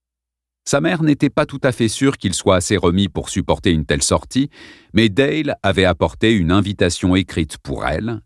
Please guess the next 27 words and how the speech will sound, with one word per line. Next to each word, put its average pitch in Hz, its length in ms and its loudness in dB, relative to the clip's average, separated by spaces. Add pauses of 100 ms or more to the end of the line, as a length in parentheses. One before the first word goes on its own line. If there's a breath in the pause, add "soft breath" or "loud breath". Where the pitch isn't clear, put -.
(100)
et 107 60 2
elle 95 180 4
céda 107 520 0
aux 92 160 0
supplications 90 680 -4
de 71 80 -6
son - 160 -6
fils. - 500 -10 (920)
Le 107 100 4
père 101 220 0
de 95 140 2
Dale 92 220 2
revint 76 300 -4
vers 71 220 -8
quatorze 95 400 0
heures, 139 260 -2 (480 soft breath)
et 120 80 4
ils 123 140 2
partirent 139 380 -4
tous 180 260 -8
pour 143 180 -4
la 131 140 0
ferme 143 320 -4
à 135 100 -2
quinze 107 240 -2
heures 69 160 -4
trente. - 540 -14